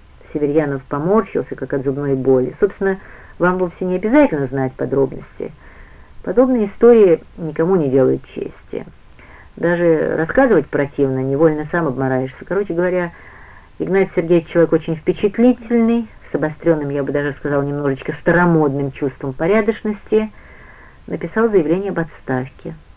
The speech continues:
«Так», с оборвавшимся сердцем вымолвил Кирилл. «Министерство сперва воспротивилось, но вы знаете Корвата, он и слушать ничего не захотел.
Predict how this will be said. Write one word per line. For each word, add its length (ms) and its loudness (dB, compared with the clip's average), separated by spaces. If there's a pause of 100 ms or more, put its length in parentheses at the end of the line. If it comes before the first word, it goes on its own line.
(360)
«Так», 440 -12 (300)
с 20 -8
оборвавшимся 680 -6 (100)
сердцем 360 -6
вымолвил 460 -6 (100)
Кирилл. 260 -10 (1200)
«Министерство 640 4
сперва 320 2
воспротивилось, 760 0
но 100 -8
вы 140 -2
знаете 380 -8
Корвата, 460 -4
он 120 -10
и 60 -12
слушать 320 -2
ничего 260 -8
не 120 -8
захотел. 400 -14